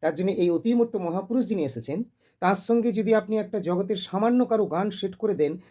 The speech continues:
মানে, এই মহাপুরুষকে কিন্তু নামানো হলো নাকি? নামানো হয়েছে।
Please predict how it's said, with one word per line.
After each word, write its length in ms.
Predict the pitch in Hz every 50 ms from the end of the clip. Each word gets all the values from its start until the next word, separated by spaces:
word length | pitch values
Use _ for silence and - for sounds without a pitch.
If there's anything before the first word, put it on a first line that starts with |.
| _ -
মানে, 140 | 180 190
এই 60 | 190 175
মহাপুরুষকে 440 | 170 180 185 185 196 185 - 196
কিন্তু 180 | 180 190 180 180
নামানো 280 | 160 151 165 180 190 -
হলো 160 | 156 160 185
নাকি? 280 | 202 220 220 156 123 - _ _ _ _ -
নামানো 240 | - 131 123 120 120
হয়েছে। 280 | 120 117 117 120 -